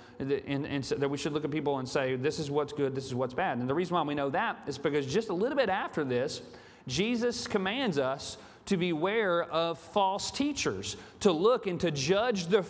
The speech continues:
to judge the person by the fruit. Well, that takes discernment, doesn't it?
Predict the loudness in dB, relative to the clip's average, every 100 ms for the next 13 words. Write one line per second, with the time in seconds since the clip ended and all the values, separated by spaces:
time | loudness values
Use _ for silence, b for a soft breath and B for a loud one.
0 | -8 0 0 4 4 4 0 0 0 2
1 | 2 4 2 2 2 2 0 -4 -2 -2
2 | 0 -2 -2 2 2 0 -4 -4 -4 -8
3 | -6 -4 -4 -4 -4 -4 -4 -4 -2 -4
4 | -4